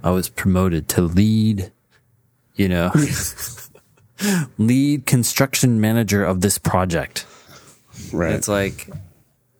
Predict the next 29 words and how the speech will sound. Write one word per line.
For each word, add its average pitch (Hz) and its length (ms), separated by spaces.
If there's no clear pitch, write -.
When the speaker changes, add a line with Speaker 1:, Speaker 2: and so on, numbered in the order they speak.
Speaker 1:
"Cool. - 360
Why 101 120
don't 113 160
you 110 80
just 104 180
tell 85 160
us 82 100
what 78 120
you 73 80
did? 65 320
<laughs> - 60
We'll 120 140
figure 120 400
out 90 300
that 80 240
you're 92 160
doing 87 320
a 80 80
lot 73 160
of 78 80
shit - 260
and 64 80
you're 73 120
getting - 260
it - 140
done." 98 240
Anyways. 80 400
Speaker 2:
Yeah, 135 200
I, 110 280